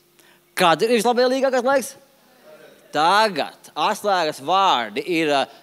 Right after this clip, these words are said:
tagad. Izdari, un kad? Tagad. Šodien. Atklāsmes grāmatā divpadsmit desmit. Tagad ir atnākusi pestīšana, un mūsu Dieva spēks un valstība, un viņa Kristus vara,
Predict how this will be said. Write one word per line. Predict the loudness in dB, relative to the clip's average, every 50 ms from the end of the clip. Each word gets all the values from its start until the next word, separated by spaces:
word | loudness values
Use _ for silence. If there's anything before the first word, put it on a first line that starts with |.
| _ _ _
tagad. | -2 0 0 0 0 -4 -8 -10 -14 -20 -20 -20 _ _ _ _ _ _ _ _ _ _ -4
Izdari, | -2 0 0 2 2 2 2 2 0 -4 -8 -16 -20 _ _ _ _ _ _ _ _ -12
un | -10 -4
kad? | 0 2 2 2 0 -4 -10 -20 -8
Tagad. | -2 0 2 2 0 -2 -6 -10 -14 -20 _ _ _ _ _ _ _ _ _ _ _ -4
Šodien. | 0 2 4 4 4 2 0 -6 -14 -20 _ _ _ _ _ _ _ _ _ _ _ _ -20 -20 -20 -20 -20 -20 -20 -20 -20 -10 _ 0
Atklāsmes | 0 0 2 2 2 2 2 2 2 0 2
grāmatā | 2 4 4 4 2 0 0 2 2 2
divpadsmit | 2 2 0 0 0 0 -2 -2 -2 0
desmit. | 0 0 0 0 -4 -6 -8 -10 -12 -14 -18 _ -20 -20 -20 -20 -20 -20 _ _ _
Tagad | 2 4 6 6 6 4 4 2 0 0 -4 -4
ir | -4 -4 -2
atnākusi | 0 0 0 0 0 0 2 2 2 2 0 -2 -4 -6 -6 -8 -6
pestīšana, | -2 0 0 0 0 -2 -2 0 0 -2 -4 -4 -6 -10 -12 -8
un | -2 0 0 2 4
mūsu | 4 6 6 6 6 6 4 2
Dieva | 0 0 2 2 4 4 2
spēks | 2 2 2 2 2 2 2 0 0
un | 2 4
valstība, | 4 4 4 2 0 -2 -4 -4 -4 -4 -4 -6 -10 -12 -14 -16 -6
un | 0 2 2 2
viņa | 2 2 2 4 4 4 2 2
Kristus | 2 2 4 4 4 2 0 -2 0
vara, | 2 2 4 4 4 2 0